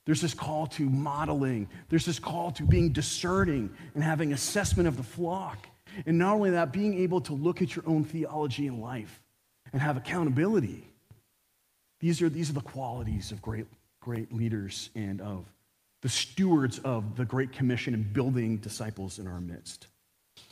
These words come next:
And so that, that leads us to understanding the,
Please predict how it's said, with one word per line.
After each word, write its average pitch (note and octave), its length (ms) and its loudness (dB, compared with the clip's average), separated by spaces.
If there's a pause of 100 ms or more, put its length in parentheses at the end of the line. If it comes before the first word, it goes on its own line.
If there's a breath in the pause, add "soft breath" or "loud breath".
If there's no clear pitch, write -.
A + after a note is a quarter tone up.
(500 loud breath)
And C3 120 0
so D#3 180 4
that, F3+ 320 4
that E3+ 160 4
leads D#3+ 300 2
us C3+ 140 -2
to E3 140 0
understanding C3+ 920 2
the, B2 180 -2